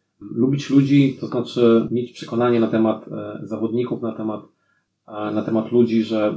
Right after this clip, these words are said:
mm, oni są ważni. Wtedy może spojrzeć na cały zespół jako,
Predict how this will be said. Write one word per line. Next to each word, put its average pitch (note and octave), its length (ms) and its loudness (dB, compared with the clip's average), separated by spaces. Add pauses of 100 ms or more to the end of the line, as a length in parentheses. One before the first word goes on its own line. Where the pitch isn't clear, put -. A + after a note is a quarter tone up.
(240)
mm, G#2+ 360 -12
oni A#2 180 -2
są A2 240 0
ważni. G2 520 -4 (340)
Wtedy B2+ 200 -4
może A#2+ 340 2
spojrzeć A#2 580 0
na A2 460 -4
cały B2 240 0
zespół A#2+ 580 -2
jako, A2 480 -10